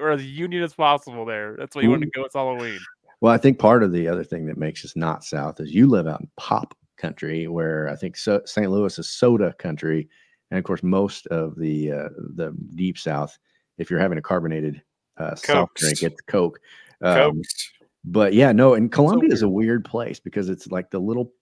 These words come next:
Speaker 2: pocket of Missouri they used to call Little Dixie. I guess it's so-, technically still is Little Dixie, they called it,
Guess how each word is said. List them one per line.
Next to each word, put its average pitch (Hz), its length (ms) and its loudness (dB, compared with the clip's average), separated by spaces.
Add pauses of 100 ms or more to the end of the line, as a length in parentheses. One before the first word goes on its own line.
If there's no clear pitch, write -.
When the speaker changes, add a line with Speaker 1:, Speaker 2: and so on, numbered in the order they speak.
(220)
Speaker 2:
pocket 107 320 -2
of 95 60 -2
Missouri 90 280 -4
they 90 80 -2
used 101 140 -6
to - 60 -20
call 85 220 -6
Little 92 240 -4
Dixie. 90 440 -4
I 92 60 -8
guess 92 220 -14
it's - 100 -18
so-, - 200 -14 (500)
technically 87 420 -6
still 82 320 -4
is 82 200 -10
Little 95 260 -4
Dixie, 85 340 -6
they 73 120 -6
called 78 260 -10
it, - 60 -14